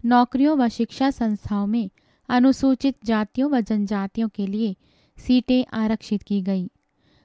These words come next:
आरक्षण की नीति ने जातिवाद को और भी सुदृढ़ करने में योगदान किया है। भारतीय नेताओं के जाति विहीन समाज स्थापित करने के प्रयासों के बावजूद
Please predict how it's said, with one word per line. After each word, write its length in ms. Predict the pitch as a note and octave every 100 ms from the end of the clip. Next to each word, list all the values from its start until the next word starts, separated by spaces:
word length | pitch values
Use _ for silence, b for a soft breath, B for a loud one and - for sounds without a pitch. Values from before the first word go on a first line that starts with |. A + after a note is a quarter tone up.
| _
आरक्षण 440 | B3+ C4 C4 C#4+ D4
की 160 | D#4
नीति 320 | C#4+ B3+ C4 C4
ने 160 | D4+
जातिवाद 640 | C4+ B3 A3 A#3 A3+ A3 -
को 160 | B3+
और 220 | A#3+ G#3 G3
भी 180 | A3
सुदृढ़ 500 | A#3+ - G#3+ G3 A3
करने 380 | A#3 A3 F#3+ G3+
में 180 | A3+ A3 _ _ _ _
योगदान 500 | A#3 A3 F#3+ G3+ G3
किया 220 | F#3+ G3
है। 260 | F#3 - F#3 _ _ _ _ _ _ _ _ _ _ _ _ _ _ _ _
भारतीय 460 | A3 B3+ C4 B3 D4
नेताओं 420 | D4 C#4 B3+ B3+
के 180 | B3 D4
जाति 380 | C4+ B3 A#3 B3+
विहीन 380 | A#3+ A3+ B3 A#3+
समाज 440 | A#3+ A3 A3+ B3
स्थापित 460 | _ A#3 A3 A3 -
करने 340 | A3 G#3 A#3+
के 220 | - B3
प्रयासों 500 | B3 A3 G3+ G3 C4
के 160 | C4 G#3+
बावजूद 640 | F#3+ F#3+ F#3+ - A#3 F3+